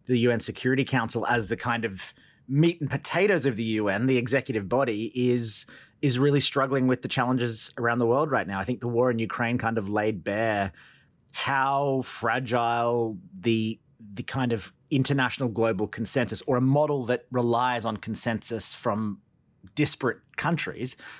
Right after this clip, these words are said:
laid bare how fragile that is. Um, and especially when, you know, Russia and China have a veto, y-, you don't, you're not gonna get a whole lot done in, in twenty twenty-three. I think your question about reform,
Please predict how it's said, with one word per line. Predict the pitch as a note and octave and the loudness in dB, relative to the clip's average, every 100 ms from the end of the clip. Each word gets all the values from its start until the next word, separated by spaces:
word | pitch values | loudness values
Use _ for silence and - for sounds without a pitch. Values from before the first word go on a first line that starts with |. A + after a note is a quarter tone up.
| - | -4
laid | D3 E3 | 0 0
bare | D#3 D#3+ | 2 2
how | D#3 | 0
fragile | - E3 F3+ F3 G2+ | -2 0 0 0 -2
that | D#2+ D#2+ | -4 -10
is. | D2+ - A2+ | -8 -6 -2
Um, | G#2+ A#2 | -2 0
and | B2+ | 0
especially | - D3+ C#3+ A2+ | 0 -2 0 -2
when, | G#2 | 0
you | G2+ | 0
know, | F2+ | 0
Russia | F#2 - G#2 | 0 0 -2
and | E2+ | -4
China | - G2 G2 | -2 -2 0
have | F#2+ F#2 | -4 -6
a | |
veto, | F2 G#2+ G#2+ E2 F2+ E2+ | -4 -4 -4 -6 -8 -10
y-, | F#2+ G#2 | -14 -14
you | G2+ A2+ | -8 -4
don't, | A2+ C#3 | -2 -2
you're | C3+ | -2
not | C#3 | -2
gonna | C3+ B2 | 0 0
get | G#2+ | 2
a | |
whole | A2 G#2 | 0 0
lot | G2 G#2 | -2 0
done | G#2+ G2 G2+ | 0 0 -4
in, | G#2 - G3+ G3+ - | -4 -2 0 -2 -4
in | A2+ - | -6 -4
twenty | A2 G2+ | -2 -2
twenty-three. | G#2 F#2+ G2+ G#2 E2+ D#2 - - - - - | -4 -6 -4 -2 -2 -8 -18 -20 -20 -20 -6
I | D#3+ | -2
think | F3+ C#3+ - | 0 -2 -2
your | D3+ | 0
question | - - E3 | 2 0 0
about | C#3+ A#2+ | 0 -2
reform, | - - G3 D3+ C3 C#3 | -4 0 2 2 0 -4